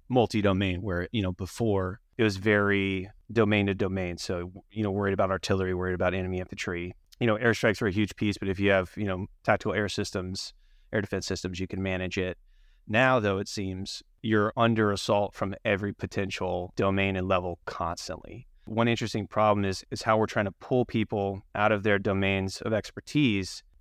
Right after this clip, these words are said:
and saying, "Hey, it's actually better that you have knowledge of everything generically 'cause of how good technology is now. You know, we're not needing to have so much expertise in, in one thing." And having knowledge of the entire battlefield and how people may use it will lend a better outcomes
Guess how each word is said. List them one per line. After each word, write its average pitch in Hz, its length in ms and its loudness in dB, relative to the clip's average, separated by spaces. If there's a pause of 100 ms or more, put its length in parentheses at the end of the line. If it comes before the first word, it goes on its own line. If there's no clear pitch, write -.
(100)
and 101 120 -2
saying, 98 480 -2
"Hey, 123 260 4
it's - 200 -6
actually 123 320 2
better 104 380 2
that 98 160 -2
you 107 140 2
have 98 140 4
knowledge 101 520 2
of 90 160 -2 (100)
everything 107 560 2
generically 101 560 0
'cause 98 160 -6
of 98 140 -2
how 101 160 4
good 98 180 0
technology 95 560 -4
is 110 160 0
now. 87 140 -2
You 92 100 -2
know, 92 80 -2
we're 95 140 -2
not 92 160 2
needing 95 260 0
to 90 140 0
have 90 160 0
so 101 120 -2
much 92 160 -2
expertise 95 540 -2
in, 90 220 -8
in 90 160 -6
one 90 220 -8
thing." 92 340 -4 (260)
And 104 140 0
having 101 340 6
knowledge 101 380 4
of 95 60 -2
the 95 80 -2
entire 92 280 -2
battlefield 92 640 -2
and 87 80 -10
how 90 160 -4
people 92 280 -6
may 87 200 -8
use 143 260 2
it 95 180 0
will 95 440 -2 (100)
lend 101 420 0
a 101 60 0
better 95 340 0
outcomes 87 720 -6